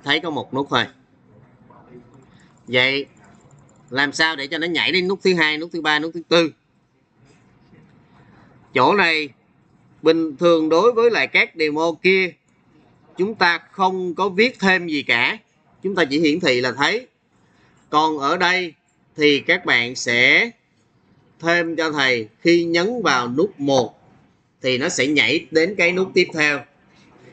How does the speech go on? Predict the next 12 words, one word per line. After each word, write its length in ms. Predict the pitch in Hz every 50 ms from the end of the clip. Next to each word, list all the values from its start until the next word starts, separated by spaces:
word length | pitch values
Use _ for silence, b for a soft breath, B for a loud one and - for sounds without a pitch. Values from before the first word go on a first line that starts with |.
| B B -
Khi 120 | - 165 160
nhấn 260 | 160 170 185 226 233
vào 180 | 180 156 135 123
nút 220 | 127 143 165 190 - -
hai 380 | 156 156 160 160 156 156 143 _ _ _ _ _ _ -
thì 80 | 123
nó 120 | 123 135 156
nhảy 240 | 156 131 110 120
đến 200 | 147 160 170 175
nút 160 | 170 180 180 -
tiếp 180 | - 165 165 -
theo. 260 | 160 151 147 143 135